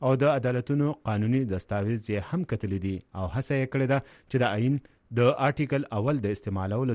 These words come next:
د حق او د دې لپاره کره معلومات راجمع کړل شي. په دې کې د مؤاخذې لپاره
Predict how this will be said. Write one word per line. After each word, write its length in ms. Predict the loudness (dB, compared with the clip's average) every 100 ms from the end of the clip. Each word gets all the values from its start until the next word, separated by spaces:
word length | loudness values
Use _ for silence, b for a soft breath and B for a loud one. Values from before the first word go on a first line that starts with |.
| -2
د 60 | -2
حق 260 | -2 -4 b b b -2
او 40 | 0
د 80 | 0
دې 100 | 0
لپاره 340 | 2 0 0 -2
کره 160 | -2 0 0
معلومات 440 | 0 0 -2 -4 -6
راجمع 360 | -4 -2 -2 -2
کړل 160 | -4 -6
شي. 160 | -4 -2 -2 -8 _ _ _ -2
په 40 | 0
دې 60 | 0
کې 80 | 0
د 80 | 0
مؤاخذې 360 | 0 -2 -4 -2
لپاره 260 | -2 -2